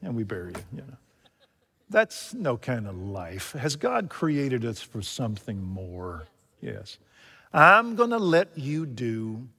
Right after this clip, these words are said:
what Jesus does. You're gonna cast and you're gonna mend. You're gonna catch and you're gonna shape. I'm gonna use you as a tool.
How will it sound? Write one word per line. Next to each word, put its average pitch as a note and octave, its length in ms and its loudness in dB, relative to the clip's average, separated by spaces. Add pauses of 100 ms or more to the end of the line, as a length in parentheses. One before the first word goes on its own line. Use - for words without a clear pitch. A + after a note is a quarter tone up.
(200)
what A2 300 -8
Jesus B2+ 800 -10 (260)
does. - 560 -16 (1160)
You're C#3 260 -4
gonna B2 340 -6 (300)
cast - 640 -4 (380)
and G#2+ 120 -10
you're A#2 200 -6
gonna A2 180 -6
mend. G2+ 640 -6 (480)
You're B2 160 -6
gonna G2+ 280 -8
catch - 560 0 (420)
and A#2 140 -8
you're A#2+ 140 -4
gonna G#2+ 180 -6
shape. - 640 -2 (440)
I'm D#3 300 4
gonna F3+ 180 2
use E3+ 480 -2
you A2+ 480 -2
as A#2 180 -4
a G#2 80 -8 (120)
tool. - 440 -4